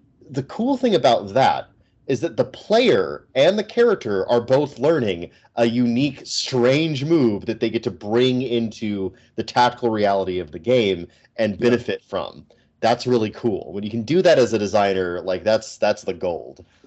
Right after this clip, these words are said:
Speaker 2: Yeah, and, and I, I guess I, just what I've just experienced is just if I,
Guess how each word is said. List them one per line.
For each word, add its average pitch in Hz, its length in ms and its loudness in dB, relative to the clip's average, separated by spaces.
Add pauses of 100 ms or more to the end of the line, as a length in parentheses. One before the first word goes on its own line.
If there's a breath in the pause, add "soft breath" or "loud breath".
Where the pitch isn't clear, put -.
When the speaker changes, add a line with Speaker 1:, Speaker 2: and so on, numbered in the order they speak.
(580 soft breath)
Speaker 2:
Yeah, 101 180 -14
and, 120 160 -12
and 160 160 -4
I, 170 200 0
I 175 120 2
guess 196 280 0
I, - 120 -16
just 165 420 -12
what 165 100 -2
I've 160 280 -2
just - 280 -14
experienced 131 560 -8
is 113 40 -18
just 120 260 -14
if - 120 -14
I, 123 100 -4